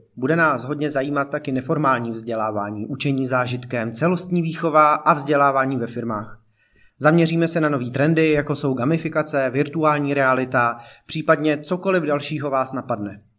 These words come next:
Jo, přesně tak, vás. Jak vlastně vnímáte český vzdělávání vy? A co vás na něm nejvíc zajímá? Pište nám o tom na tuedu zavináč prpom C Z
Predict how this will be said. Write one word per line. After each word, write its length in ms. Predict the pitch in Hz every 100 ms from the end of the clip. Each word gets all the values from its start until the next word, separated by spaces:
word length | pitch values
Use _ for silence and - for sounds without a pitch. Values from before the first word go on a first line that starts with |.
| _ _ _ -
Jo, 160 | 156 175
přesně 320 | 175 175 175
tak, 240 | 151 147
vás. 420 | 131 160 165 - - - - - - _ _ -
Jak 160 | 165
vlastně 260 | 202 226 226
vnímáte 440 | 180 165 139 143
český 320 | 139 135 -
vzdělávání 680 | 135 131 127 123 123 117 113
vy? 240 | 110 104 104 _ _
A 280 | 127 127 123 -
co 100 | -
vás 260 | 180 240 233
na 100 | 180
něm 160 | 156 143
nejvíc 360 | 131 127 123
zajímá? 560 | 117 120 113 98 90 - _ _ _ _ _
Pište 300 | 170 170 175
nám 160 | 208 190
o 100 | 156
tom 320 | 123 110 110
na 140 | 127 127
tuedu 480 | 165 160 175 175
zavináč 480 | 165 143 151 147 147
prpom 320 | - 147 147
C 200 | 151 143
Z 180 | 123 117